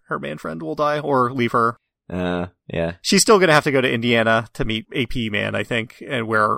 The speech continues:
Speaker 1: Roger's whole family is from that she murdered.
Speaker 2: Oh,
Speaker 1: So,
Speaker 2: yeah, Ro-, yeah, we haven't gotten back to Roger's whole family. Poor Roger.
Speaker 1: Yeah, poor Roger. Poor, poor Roger.
Speaker 2: Eli's kid quit school. That was the other plot.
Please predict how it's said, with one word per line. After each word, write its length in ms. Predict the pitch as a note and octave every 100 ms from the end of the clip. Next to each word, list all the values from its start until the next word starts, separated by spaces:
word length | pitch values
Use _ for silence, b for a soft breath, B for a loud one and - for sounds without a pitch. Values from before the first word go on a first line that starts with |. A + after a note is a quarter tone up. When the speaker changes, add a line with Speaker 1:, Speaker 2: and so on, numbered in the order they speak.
| -
Speaker 1:
Roger's 300 | B2+ B2+ C#3+
whole 140 | - D#3
family 300 | E3+ E3 F3+
is 100 | -
from 260 | F3 D#3+ - -
that 100 | C#3+
she 220 | C#3+ C#3 -
murdered. 260 | D#3 D#3+
Speaker 2:
Oh, 180 | G2+ G2+
Speaker 1:
So, 200 | F#2+ G2+
Speaker 2:
yeah, 240 | A2+ A2 G#2
Ro-, 320 | G2 G#2 G2+
yeah, 300 | A#2 A#2 A2+
we 80 | A2+
haven't 260 | C3+ D3 C3
gotten 280 | C#3 D3+
back 220 | D3+ F#3+ -
to 100 | E3
Roger's 400 | D3 C#3+ C3 -
whole 120 | B2
family. 540 | B2+ A#2+ A#2 G#2 G2
Poor 240 | F#2+ C3 G#2
Roger. 380 | D#2+ D2+ F#2 F2 _ _ _ _
Speaker 1:
Yeah, 220 | E3+ C3+ B2+
poor 240 | C3 A#2+
Roger. 320 | G#2 G2+ B2 -
Poor, 220 | C#3+ C#3
poor 200 | - -
Roger. 380 | D3 - F3 E3+ - _ -
Speaker 2:
Eli's 360 | A#2 B2 A#2
kid 200 | - A#2
quit 160 | - A#2
school. 280 | - G2+ G2
That 160 | F2+
was 140 | F2 -
the 100 | E2
other 160 | D#2+
plot. 280 | D#2 D#2 C#2+